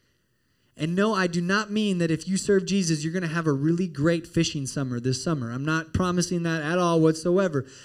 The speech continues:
What I am saying is that if you honor those around you and you honor God, you are going to receive growth, you're gonna receive discipleship,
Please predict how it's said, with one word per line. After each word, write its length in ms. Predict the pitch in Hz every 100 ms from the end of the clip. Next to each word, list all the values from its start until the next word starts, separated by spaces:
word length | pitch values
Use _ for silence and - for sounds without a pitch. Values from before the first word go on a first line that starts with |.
| -
What 180 | 180 190
I 140 | 190
am 120 | 185
saying 560 | 160 233 247 220 190 175 - -
is 240 | 196 202 175
that 260 | 208 196
if 220 | 202 185 165
you 500 | 208 254 269 277 - - -
honor 500 | 185 226 254 277 285
those 320 | 208 196 226 196
around 480 | 185 202 214 214
you 300 | 208 233 254 240
and 140 | 185
you 140 | 196 202
honor 300 | 190 208 220
God, 540 | 190 196 147 127 120 - _ _ _ -
you 200 | 170 233
are 80 | 247
going 260 | 240 233 208
to 140 | 202
receive 500 | 196 - - 220 156
growth, 560 | 143 175 240 285 - - -
you're 200 | - 220
gonna 160 | 233 214
receive 360 | 196 - 202 160
discipleship, 880 | 160 - 208 226 269 - 262 262